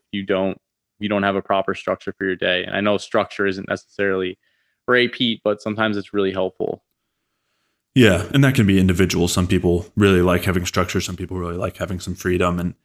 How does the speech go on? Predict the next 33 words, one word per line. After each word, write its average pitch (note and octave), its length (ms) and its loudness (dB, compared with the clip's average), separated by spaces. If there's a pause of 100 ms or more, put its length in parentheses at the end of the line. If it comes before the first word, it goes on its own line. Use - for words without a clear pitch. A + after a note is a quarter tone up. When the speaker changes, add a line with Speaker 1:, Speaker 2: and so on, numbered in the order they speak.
(260)
Speaker 2:
I C3+ 60 0
think, A#2 160 4
as G#2+ 140 4
you G#2 60 4
were F#2+ 60 6
saying, F#2 220 2
the F2+ 80 2
structure G2+ 360 0
kind F#2 200 -2
of E2+ 60 -4
helps - 480 -4 (120)
with, G2 220 -2
it's A2 140 -2
more A#2+ 100 4
along F#2+ 240 4
the F2+ 60 4
planning, E2+ 400 -2
like, E2 320 -8
feeling G2 280 2
like F#2 220 0
you F#2 180 0
are F2+ 220 0
getting F2 300 -2
things F2+ 260 -6
done C3 300 2
or G2 100 4
you F2+ 160 0
are E2 60 -2
working F#2 320 -4
towards F2+ 200 -4
a F2 60 -8
certain F#2 320 -10
goal. F2 320 -4